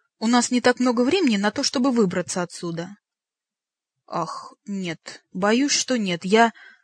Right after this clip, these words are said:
Они собираются меня связать, запихнуть мой собственный твифлер, установить в императоры на два с половиной бастера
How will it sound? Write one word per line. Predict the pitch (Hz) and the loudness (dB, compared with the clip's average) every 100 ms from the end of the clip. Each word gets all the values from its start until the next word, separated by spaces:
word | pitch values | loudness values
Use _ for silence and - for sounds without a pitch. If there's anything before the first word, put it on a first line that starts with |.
| _ _ _ _ | _ _ _ _
Они | 226 277 | 2 4
собираются | 277 285 415 415 - | 4 8 10 8 6
меня | 226 254 359 | 2 2 2
связать, | - 370 294 180 165 - - - | 2 2 4 0 -2 -10 -20 -6
запихнуть | 208 240 330 359 320 | -4 2 2 4 2
мой | 262 277 | 2 0
собственный | - 277 - 233 220 | 0 -2 -2 0 0
твифлер, | 247 392 427 185 175 - - - | 0 -2 0 0 0 -4 -18 -10
установить | 226 - 277 302 269 226 | -6 2 4 6 4 2
в | |
императоры | 226 269 277 - 226 | 4 6 8 8 6
на | 226 | 6
два | 220 262 | 6 6
с | 240 | 6
половиной | - 233 240 240 226 | 6 6 8 6 6
бастера | 220 381 - 226 | 8 6 8 6